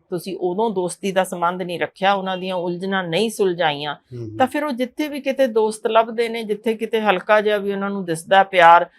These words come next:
Speaker 1: ਉਸ ਪਾਸੇ ਨੂੰ ਰੁੜ ਜਾਂਦੇ ਨੇ। ਸੋ ਅਸੀਂ ਆਪਣੀ ਡਿਊਟੀ ਤੋਂ ਕਿਉਂ ਪਰਾਂ ਹੋਏ, ਉਹ ਮਾਪਿਆਂ ਦਾ ਵੀ ਬਹੁਤ ਅਹਿਮ ਰੋਲ ਹੈ। ਤੇ ਫਿਰ ਉੱਥੇ ਹੀ ਸਮਾਜ ਵੀ ਤੁਸੀਂ ਕੀ ਦਿਖਾ ਰਹੇ ਹੋ ਬੱਚਿਆਂ ਨੂੰ, ਤੁਸੀਂ ਸਾਰਾ ਦਿਨ ਜੇ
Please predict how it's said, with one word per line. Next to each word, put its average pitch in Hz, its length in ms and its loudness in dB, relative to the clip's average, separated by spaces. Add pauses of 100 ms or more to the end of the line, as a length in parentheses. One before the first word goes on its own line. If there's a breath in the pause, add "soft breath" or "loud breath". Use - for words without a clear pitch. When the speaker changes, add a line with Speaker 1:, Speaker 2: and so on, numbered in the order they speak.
(140)
Speaker 1:
ਉਸ 190 180 -2
ਪਾਸੇ 170 260 2
ਨੂੰ 156 140 -4
ਰੁੜ 156 180 -8
ਜਾਂਦੇ 117 360 -2
ਨੇ। 165 80 -8
ਸੋ - 260 -6
ਅਸੀਂ 247 300 0
ਆਪਣੀ 240 400 2
ਡਿਊਟੀ 196 420 -4
ਤੋਂ 185 400 0
ਕਿਉਂ 202 320 0
ਪਰਾਂ 185 340 2
ਹੋਏ, 160 240 -2
ਉਹ 202 240 -2
ਮਾਪਿਆਂ 170 460 2
ਦਾ 175 120 2
ਵੀ 170 120 -2
ਬਹੁਤ 160 360 2 (380)
ਅਹਿਮ 156 260 2
ਰੋਲ - 320 -8
ਹੈ। - 40 -20 (480)
ਤੇ 240 120 6
ਫਿਰ 277 140 0
ਉੱਥੇ 269 260 4
ਹੀ 311 60 2
ਸਮਾਜ 190 540 4 (100)
ਵੀ 262 60 -10
ਤੁਸੀਂ 262 260 -10
ਕੀ 277 180 -6
ਦਿਖਾ 226 300 6
ਰਹੇ 190 120 2
ਹੋ - 140 -4 (300)
ਬੱਚਿਆਂ 247 500 8
ਨੂੰ, 220 280 4
ਤੁਸੀਂ 220 260 -6
ਸਾਰਾ 214 460 12
ਦਿਨ 208 340 0
ਜੇ 185 340 -2